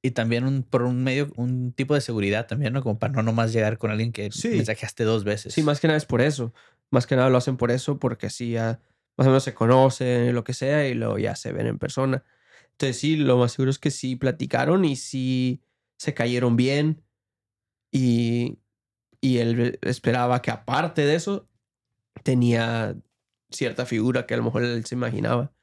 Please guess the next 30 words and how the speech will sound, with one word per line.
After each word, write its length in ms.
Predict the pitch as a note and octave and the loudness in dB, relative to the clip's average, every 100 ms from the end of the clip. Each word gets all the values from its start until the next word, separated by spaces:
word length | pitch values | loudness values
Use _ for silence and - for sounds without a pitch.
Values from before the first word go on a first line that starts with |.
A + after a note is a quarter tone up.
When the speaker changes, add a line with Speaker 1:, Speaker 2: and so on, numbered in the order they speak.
| - | -18
Speaker 1:
Sí, 280 | - A#2 G#2+ | -8 -6 -4
y 120 | - | -2
más 300 | A2 A2 A2+ | -2 -2 -2
que 120 | - A2+ | -4 -2
nada 300 | A2 A2 A2+ | 0 0 -2
fue 380 | - G#2+ G#2 | -4 -2 -2
de 120 | G#2+ G#2 | -4 -4
que 240 | G2 F#2 - | -4 -6 -4
nomás 280 | A2 G#2 G#2+ | 0 0 2
no 140 | G#2 | 0
vino 340 | A2 A2 G#2+ | 0 0 0
el, 200 | G2 G#2 A2 _ - | -2 -4 -10 _ -8
no 140 | A2+ | -4
cayó 220 | - A2+ A2+ | -2 -2 -2
el 120 | G#2+ | -2
tema 340 | A2 A2 G#2 | 0 2 0
de 140 | G2+ G2+ | 0 -2
que 360 | G2 F#2+ - - _ _ _ - | -4 -4 -8 -14 _ _ _ -16
Speaker 2:
Sí, 240 | - - | -8 -4
puede 120 | G3+ F3 | 2 2
Speaker 1:
vamos 100 | E3 | 4
a 20 | B2 | 2
Speaker 2:
ser. 60 | |
Speaker 1:
ver 140 | G2 G2 | 2 -2
otro 260 | G2 G2 | -2 -2
án-, 160 | F#2+ F#2+ | -2 -4
ángulo 400 | G#2+ G#2+ G2+ G2+ | -4 -2 0 -2
o 120 | G2+ | -2
algo. 260 | F#2+ - - | -4 -6 -10
Speaker 2:
Sí, 280 | - - B3 | -10 -8 -6